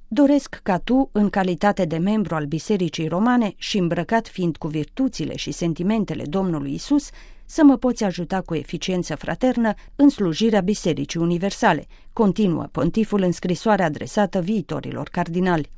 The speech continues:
Explicând înțelesul unei astfel de desemnări, succesorul lui Petru scrie:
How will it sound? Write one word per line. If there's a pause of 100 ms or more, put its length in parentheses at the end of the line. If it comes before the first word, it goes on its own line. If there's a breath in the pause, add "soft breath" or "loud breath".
(280)
Explicând
înțelesul
unei
astfel
de
desemnări, (280 soft breath)
succesorul
lui
Petru
scrie: